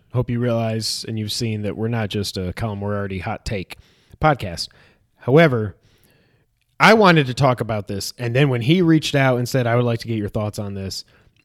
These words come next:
I think it needs to be talked about. Go look up at Bob Servo,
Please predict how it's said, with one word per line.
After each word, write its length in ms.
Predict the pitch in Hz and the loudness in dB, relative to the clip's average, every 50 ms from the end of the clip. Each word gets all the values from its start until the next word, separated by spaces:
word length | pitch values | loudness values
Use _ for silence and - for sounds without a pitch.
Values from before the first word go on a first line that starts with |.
| _ _ - | _ _ 0
I 140 | 127 143 156 | 2 2 4
think 180 | - 156 139 123 | 4 2 2 2
it 80 | 117 | 0
needs 140 | 117 113 104 | -2 -4 -6
to 60 | 98 95 | -6 -8
be 80 | 101 | -8
talked 280 | 90 104 95 92 - - | -8 -6 -8 -8 -10 -12
about. 300 | 76 65 55 71 76 - _ _ _ _ _ _ _ _ _ _ _ _ _ _ _ _ _ _ _ _ _ _ _ _ _ _ - | -14 -16 -16 -16 -18 -18 _ _ _ _ _ _ _ _ _ _ _ _ _ _ _ _ _ _ _ _ _ _ _ _ _ _ 2
Go 180 | - 170 196 247 | 6 6 6 8
look 240 | 262 247 233 240 | 6 6 4 6
up 440 | 185 160 147 143 135 - _ _ _ _ _ _ - | 6 4 4 4 2 0 _ _ _ _ _ _ 0
at 500 | 131 139 151 170 170 180 - - - - - - _ _ _ | 2 4 6 6 6 4 4 0 -4 -14 -20 -20 _ _ _
Bob 640 | - 117 107 127 123 123 123 120 120 123 127 127 113 - - - - _ - - | -4 0 2 2 4 4 2 2 2 0 0 -2 -4 -6 -8 -14 -20 _ -20 -12
Servo, 720 | - - - - 139 131 127 117 98 95 76 71 71 - | -8 -4 -2 2 2 2 2 0 -2 -6 -10 -10 -12 -16